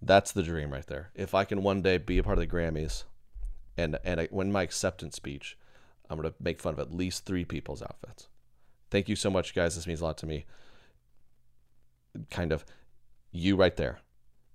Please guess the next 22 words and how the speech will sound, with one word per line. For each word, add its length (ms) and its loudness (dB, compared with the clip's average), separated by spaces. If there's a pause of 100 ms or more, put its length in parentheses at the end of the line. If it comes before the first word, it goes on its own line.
(220)
Why, 560 4 (320)
why 280 8
are 40 8
you 340 0 (100)
literally 600 2
naked? 460 -6 (640)
Go 160 6
put 200 0
some 120 0
clothes 300 2
on, 180 -2
ma'am. 240 -6 (540)
Sir, 480 8 (1600)
you 160 0
need 140 4
Jo-, 200 6
Joseph 300 4
A. 100 10
Banks 280 8
would 180 -4
be 80 2
fine. 300 -4